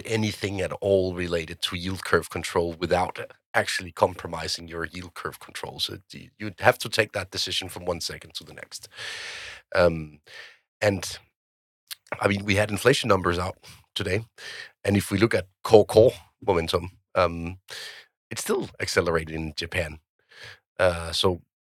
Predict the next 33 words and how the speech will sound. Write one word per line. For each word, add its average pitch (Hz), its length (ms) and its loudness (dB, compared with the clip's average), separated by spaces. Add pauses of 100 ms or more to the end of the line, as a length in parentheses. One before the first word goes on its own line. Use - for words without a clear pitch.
(520)
the 104 80 -6
U 131 220 2
K 127 180 8
and 92 120 6
Japan, 98 360 0
they're 101 120 0
probably 98 420 2
the 90 120 -8
two 98 220 -6
biggest 98 440 -6
laggards 85 720 -6
in, 82 300 -6 (200)
uh, 90 460 -6
inflation 92 420 -4
space 85 320 -4
right 87 180 -6
now. 90 120 -4
Maybe 92 300 -2
Australia 87 540 -2
joins 87 320 -10
that. - 220 -10 (580)
Uh, 85 200 0
but - 180 -2 (1600)
at 123 100 -4
least 196 160 4
the - 60 -2
pressure 151 400 8
is 98 100 4
there 107 200 6
from 101 200 0
a 90 40 -6
price - 320 2
perspective, - 640 0